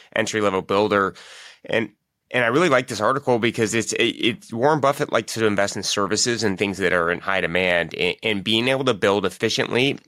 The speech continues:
is very difficult right now. You know, these big track home builders like D R Horton, because they're buying such huge sites in the middle of kind of like the outskirts, right? That path of progress areas,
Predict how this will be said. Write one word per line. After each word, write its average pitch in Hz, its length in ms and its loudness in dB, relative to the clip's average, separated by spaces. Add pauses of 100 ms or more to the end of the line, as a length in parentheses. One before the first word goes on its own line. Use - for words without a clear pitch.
is 98 340 2 (440)
very 120 240 2
difficult - 420 0
right 78 140 -2
now. 78 260 -4 (320)
You 107 120 0
know, 107 100 4
these 104 180 -2
big 120 320 -2
track 113 320 -2
home 117 300 0
builders 101 480 0
like 92 160 -2
D 104 160 2
R 95 80 2
Horton, 104 420 0
because 104 320 -2
they're 113 140 -4
buying 104 360 2
such - 300 -2
huge 110 340 -4
sites 104 440 0
in 107 180 -2
the 98 80 0
middle 107 420 2 (120)
of 101 140 0
kind 131 200 0
of 131 140 0
like 113 160 0
the 104 100 0
outskirts, 101 580 -2
right? 98 160 2
That - 160 -2
path 101 240 -4
of - 80 -10
progress 113 460 0
areas, 92 480 2